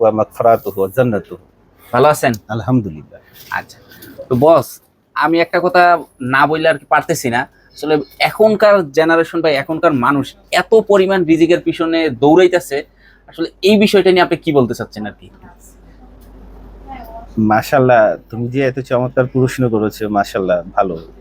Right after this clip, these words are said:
Speaker 1: জানি না, আমি এই তরুণ ভাই, বোন অথবা আমার মেয়ে বয়সে যারাই আছে বা ছেলে বয়সে যারা আছে, দিনী আলিম, মাদ্রাসা স্টুডেন্ট, টিচার,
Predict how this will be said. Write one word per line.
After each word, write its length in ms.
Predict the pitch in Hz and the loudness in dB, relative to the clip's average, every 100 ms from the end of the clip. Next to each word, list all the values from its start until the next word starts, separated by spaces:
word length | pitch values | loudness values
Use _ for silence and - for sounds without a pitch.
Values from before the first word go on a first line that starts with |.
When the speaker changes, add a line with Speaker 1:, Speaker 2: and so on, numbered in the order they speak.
| - - 104 | -20 -10 -2
Speaker 1:
জানি 240 | 101 113 | 0 0
না, 220 | 120 104 90 - - - - - - - - - - | 0 -2 -8 -20 -20 -20 -20 -20 -20 -20 -20 -14 -2
আমি 580 | 120 147 160 135 135 - - | 0 4 2 0 -4 -10 -4
এই 180 | 143 151 - | 0 0 2
তরুণ 640 | 147 143 151 147 147 131 | 2 4 4 2 2 -2
ভাই, 500 | 107 135 127 127 123 113 | -2 2 4 2 -2 -10
বোন 640 | 113 127 131 127 123 117 - _ _ _ _ _ | -6 0 2 0 -2 -8 -16 _ _ _ _ _
অথবা 380 | 123 123 135 135 | -4 0 2 2
আমার 200 | 123 127 | 2 0
মেয়ে 260 | 127 123 131 | -2 -2 -2
বয়সে 560 | 127 120 123 - 120 113 | 2 2 0 -4 -6 -2
যারাই 300 | 120 117 123 | 0 2 2
আছে 260 | 117 - 113 | 0 -4 -6
বা 120 | 113 | -4
ছেলে 320 | - 123 123 | -4 -6 -2
বয়সে 320 | 120 120 131 | -2 -2 -2
যারা 280 | 117 110 110 | 2 4 4
আছে, 300 | 98 - 104 110 | 0 -4 -16 -8
দিনী 320 | 120 131 139 | -2 0 2
আলিম, 320 | 127 113 120 110 | 2 0 -4 -6
মাদ্রাসা 500 | 113 110 117 113 123 | -4 -2 -4 -6 -8
স্টুডেন্ট, 460 | 110 - 113 113 107 | -10 -12 -6 -6 -6
টিচার, 380 | 120 - 120 | -10 -2 0